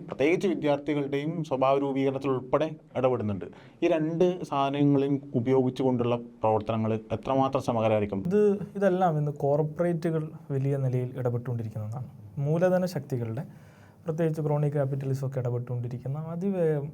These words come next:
Speaker 2: ആ, ഇത്രമേൽ മൂലധനങ്ങൾ വന്നിറങ്ങുന്ന ഒരു മേഖലയാണ്. അപ്പോൾ അത്, ആ, നവമാധ്യമങ്ങളിൽ നിന്ന് എടുത്താൽ Facebook ആവട്ടെ, ആ, WhatsApp ആവട്ടെ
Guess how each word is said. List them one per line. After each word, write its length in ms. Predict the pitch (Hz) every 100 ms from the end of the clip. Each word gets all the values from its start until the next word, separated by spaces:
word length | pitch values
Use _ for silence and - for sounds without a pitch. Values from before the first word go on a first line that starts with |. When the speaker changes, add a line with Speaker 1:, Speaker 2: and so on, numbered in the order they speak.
| -
Speaker 2:
ആ, 120 | 135
ഇത്രമേൽ 480 | 127 135 - 160 160
മൂലധനങ്ങൾ 560 | 151 139 143 135 135 127
വന്നിറങ്ങുന്ന 520 | 120 123 123 120 120
ഒരു 80 | 117
മേഖലയാണ്. 440 | 110 104 107 104
അപ്പോൾ 160 | 117 143
അത്, 160 | 139 147 - - - 143
ആ, 120 | 131
നവമാധ്യമങ്ങളിൽ 580 | 131 135 143 147 151 147
നിന്ന് 120 | 147
എടുത്താൽ 280 | 143 147 143 143
Facebook 460 | 127 123 135 135
ആവട്ടെ, 440 | 135 139 131 135 139 139 - - - -
ആ, 80 | 131
WhatsApp 460 | 117 117 120 135 135
ആവട്ടെ 460 | 131 131 139 151